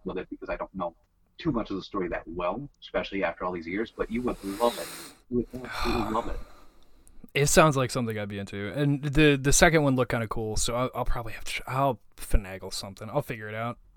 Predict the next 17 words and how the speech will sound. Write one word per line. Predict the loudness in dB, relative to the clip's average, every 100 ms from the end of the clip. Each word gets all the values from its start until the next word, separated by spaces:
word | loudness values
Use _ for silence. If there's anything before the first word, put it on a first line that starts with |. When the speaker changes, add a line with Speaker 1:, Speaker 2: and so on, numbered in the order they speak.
| -2
Speaker 1:
Get | 0 2
on | 2
YouTube, | 4 2 2 2 2 2 -4
look | 0 0 0
up | -6
some | -4 -6 -4
videos | -4 -4 -4
of | -8
the | -8
previous | -2 2 4 4
Stalker | 0 0 2 0 _
games, | -8 -6 -8 -10 -18 -20 -12
get | -4 -2
an | 0 -2
idea | -4 -4 -2 -2
of | -6
it. | -8 -10